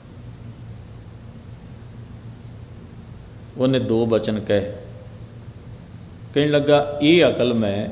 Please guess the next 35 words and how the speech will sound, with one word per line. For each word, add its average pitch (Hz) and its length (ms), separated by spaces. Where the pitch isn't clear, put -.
ਸਿਆਣਿਆਂ 107 640
ਕੋਲੋਂ 117 300
ਵੀ 127 140
ਲਈ 110 260
ਤੇ 117 100
ਮੂਰਖਾਂ 104 520
ਕੋਲੋਂ 101 300
ਵੀ 98 160
ਲਈ।" 92 140
ਪ੍ਰਸ਼ੰਸਕ 117 580
ਹੈਰਾਨ 107 380
ਹੋਏ 113 240
ਵੀ 180 80
ਦਾਨਿਆਂ 135 540
ਤੇ 175 180
ਅਕਲਮੰਦਾਂ 170 560
ਕੋਲੋਂ 160 280
ਤੇ 160 160
ਅਕਲ 143 200
ਹਰ 120 200
ਕੋਈ 139 200
ਸਿੱਖਦਾ, 110 400
ਮੂਰਖਾਂ 160 440
ਕੋਲੋਂ 180 240
ਭਲਾ 165 220
ਕੀ 127 200
ਸਿੱਖਦਾ 110 400
ਕੋਈ? - 160
ਆਖਿਆ, 117 260
"ਜੀ 180 100
ਦਾਨਿਆਂ 123 420
ਕੋਲੋਂ 151 260
ਤਾਂ 151 120
ਸਿੱਖਦਾ 123 400
ਹੈ, - 280